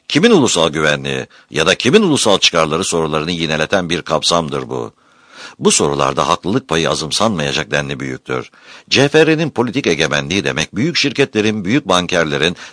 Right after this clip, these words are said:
ve onların çevresinde kenetlenmiş ulusun çok büyük bir bölümünü oluşturan seçkin devlet memurlarının ve akademik dünyanın egemenliği demektir. Lobicilik ya da halkla ilişkiler adı altında sürdürülen göz boyama,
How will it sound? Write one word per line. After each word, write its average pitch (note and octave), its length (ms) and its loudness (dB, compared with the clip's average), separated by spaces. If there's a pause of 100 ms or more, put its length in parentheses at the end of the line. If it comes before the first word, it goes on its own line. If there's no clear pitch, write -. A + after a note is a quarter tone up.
ve D3 100 6
onların C#3+ 340 2
çevresinde B2 480 2
kenetlenmiş G2+ 600 0
ulusun D#2+ 400 -4
çok - 300 -2
büyük E2+ 220 -4
bir D#2 160 -2
bölümünü D#2+ 320 -2
oluşturan D#2 480 -2
seçkin G#2 500 -2
devlet F#2 320 0
memurlarının D2+ 760 -2 (300)
ve D2 140 0
akademik D#2 460 -2
dünyanın D2+ 420 -4
egemenliği C2+ 560 -4
demektir. B1+ 600 -6 (580)
Lobicilik D#3 540 4
ya G#2 140 2
da F2+ 140 2
halkla G#2+ 240 2
ilişkiler E2 400 0
adı D#2 220 0
altında E2 380 0
sürdürülen D2+ 640 -2
göz G2+ 280 2
boyama, D2 440 0